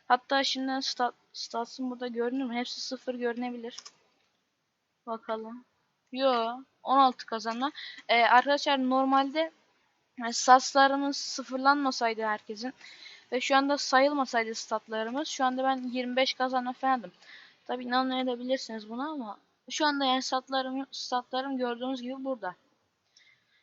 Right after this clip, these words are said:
Neyse abi, ben bu videoyu yükleyeceğim. Hem çıktı hem de G G yani. Çok güzel. Neyse arkadaşlar, eee, burada bahsedeceğim bir konu yoktu.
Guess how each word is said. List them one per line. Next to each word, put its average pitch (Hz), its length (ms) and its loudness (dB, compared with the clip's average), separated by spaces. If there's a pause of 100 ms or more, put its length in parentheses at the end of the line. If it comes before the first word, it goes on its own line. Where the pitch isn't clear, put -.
(140)
Neyse 262 240 0
abi, 240 160 6
ben 254 180 8
bu 269 120 4
videoyu 262 400 0 (380)
yükleyeceğim. 247 560 2
Hem 285 200 6
çıktı 285 460 2
hem 262 240 2
de 262 320 4
G 226 300 -6
G 233 200 -6
yani. 220 380 -2 (640)
Çok 240 240 -6
güzel. 226 240 -2 (460)
Neyse 277 260 2
arkadaşlar, 269 640 4 (720)
eee, 214 420 -2 (960)
burada 254 260 2
bahsedeceğim 262 680 0
bir 254 60 -8
konu 262 300 -2
yoktu. 262 480 -2